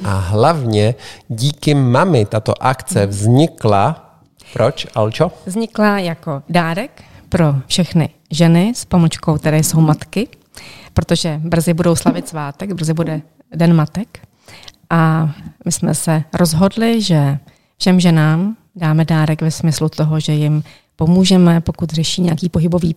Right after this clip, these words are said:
Speaker 2: problém, na který budeme stačit, tak jim takto zabalený dárek dáme, aby věděli, co mají dělat.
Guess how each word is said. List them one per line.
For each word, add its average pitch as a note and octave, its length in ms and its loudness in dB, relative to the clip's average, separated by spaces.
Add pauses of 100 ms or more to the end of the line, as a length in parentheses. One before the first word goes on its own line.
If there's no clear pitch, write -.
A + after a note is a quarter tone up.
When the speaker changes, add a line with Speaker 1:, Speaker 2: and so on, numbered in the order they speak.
(120)
Speaker 2:
problém, F3+ 500 2 (580)
na F3+ 80 0
který E3+ 260 0
budeme E3+ 300 4
stačit, E3+ 540 -2
tak - 240 -8
jim D#3+ 340 0 (420)
takto E3 240 -6
zabalený E3 360 2
dárek D#3+ 340 -2
dáme, E3+ 320 2
aby E3+ 160 0
věděli, D#3 340 0
co - 120 -4
mají D#3 180 2
dělat. E3 280 -6